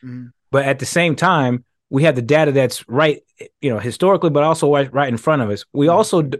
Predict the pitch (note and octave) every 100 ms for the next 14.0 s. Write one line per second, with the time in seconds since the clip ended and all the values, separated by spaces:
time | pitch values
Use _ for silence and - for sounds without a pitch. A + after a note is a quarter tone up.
0 | - C#3 D#3 G3+ - F3 C#3+ C#3+ C3+ C#3
1 | B2 A2 G2 C#3+ D3+ A#2+ A#2+ A2+ G2+ -
2 | - _ _ _ C#3 C#3 B2 - C3+ -
3 | _ - C#3 B2+ G#2+ - D3 B2+ F2 D#2
4 | - _ _ C3+ B2 G#2 - _ _ _
5 | _ _ _ C3+ D3 G3 E3 C#3 C#3+ A#2+
6 | F3+ F3+ D#3+ C3+ B2 A#2 A#2 A#2+ - -
7 | F3+ E3+ C3+ B2 - A#2 A#2 B2 F3 F3
8 | - C#3+ C3+ C3 E3+ D#3 C3+ C3+ B2+ A#2+
9 | A#2 _ _ _ - B2+ A2+ G#2+ G#2 G2+
10 | - - _ _ _ - A#2 A2 G#2 C2+
11 | C#2 - B2+ A2+ - F3+ F3 - C3+ -
12 | B2 A#2 A2 - C#3 C3 B2 B2 B2+ C3+
13 | C3 B2 D3+ D#3 A2 - A2+ F#2 - -